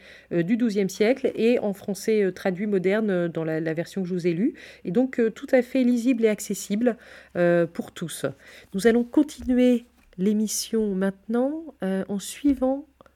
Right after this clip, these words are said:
ce fil rouge du mythe, euh, des, euh, de l'Antiquité réutilisé, euh, dans la poésie du Moyen Âge puis du seizième siècle. Nous, ma-, nous allons maintenant revenir à Dubélé que Neil a évoqué tout à l'heure,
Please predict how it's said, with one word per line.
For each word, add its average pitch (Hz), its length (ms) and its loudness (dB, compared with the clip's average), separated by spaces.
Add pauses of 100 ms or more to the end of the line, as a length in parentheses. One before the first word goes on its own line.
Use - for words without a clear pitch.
ce - 200 0
fil 247 260 0
rouge 247 420 4 (180)
du 180 180 -2
mythe, 208 360 0 (460)
euh, 180 340 2
des, 180 520 2
euh, 160 320 0
de 170 100 2
l'Antiquité 208 800 -2 (260)
réutilisé, 202 920 0
euh, 170 160 0
dans 190 200 -2
la 190 120 0
poésie 180 600 -2 (280)
du 185 140 -6
Moyen 190 280 2
Âge 208 200 0
puis 233 140 0
du 202 100 -2
seizième 190 320 -2
siècle. 233 420 0
Nous, 208 140 0
ma-, 202 220 0
nous 202 220 -2
allons 196 120 2
maintenant 202 240 -2
revenir 196 300 0
à 185 60 2
Dubélé 196 360 -2
que 202 140 -4
Neil 190 360 0
a 175 120 -2
évoqué 180 280 -2
tout - 200 -12
à 165 80 0
l'heure, 190 260 0